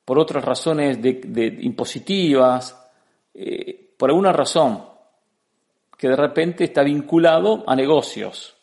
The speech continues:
a negocios turbios. No digo que pase esto, pero es buena manera de que pase. Abre la puerta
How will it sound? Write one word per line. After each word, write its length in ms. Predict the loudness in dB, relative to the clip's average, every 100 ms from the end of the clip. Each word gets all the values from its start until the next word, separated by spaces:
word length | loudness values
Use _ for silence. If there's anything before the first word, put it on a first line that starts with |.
| _ -6
a 40 |
negocios 360 | -4 -4 -6 -2
turbios. 500 | -2 -2 -8 -10 -16 _ _ -2
No 160 | 2
digo 300 | 2 4 2
que 100 | 2
pase 400 | 2 0 0 -2
esto, 560 | -4 -8 -12 -12 _ _ _ _ _ _ _ _ -8
pero 160 | -6
es 60 | 0
buena 240 | 2 2
manera 760 | 2 4 4 2 0 -4 -16 _
de 160 | -10 -8
que 120 | -4
pase. 520 | -2 -2 -4 -14 -18 _ _ _ _ _ _ _ _
Abre 260 | -2 0 0
la 180 | 0
puerta 840 | 4 4 4 0 -4 -6 -8 -20